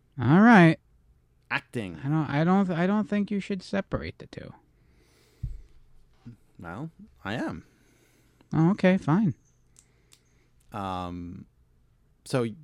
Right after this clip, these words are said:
Speaker 2: anyway, Mandalorian, great, and sure, Clone Wars and Rebels, I'm sure are great, but f-, like, those, those were all, like, post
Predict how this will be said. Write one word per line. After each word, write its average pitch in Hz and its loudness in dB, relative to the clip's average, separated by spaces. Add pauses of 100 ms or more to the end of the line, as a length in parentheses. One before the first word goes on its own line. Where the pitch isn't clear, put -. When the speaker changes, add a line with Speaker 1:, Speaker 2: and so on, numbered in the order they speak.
Speaker 2:
anyway, 104 -6
Mandalorian, 104 -6
great, 95 -8
and 113 -10
sure, 147 -4
Clone 123 -6
Wars 120 -4
and 92 -8 (220)
Rebels, 107 -8 (160)
I'm 98 -12
sure 117 -4
are 107 -4
great, 82 -12 (920)
but 98 -6 (1900)
f-, - -20 (160)
like, 107 -10
those, 135 -2
those 139 -2
were 156 -4
all, 135 0
like, 110 -6
post - -6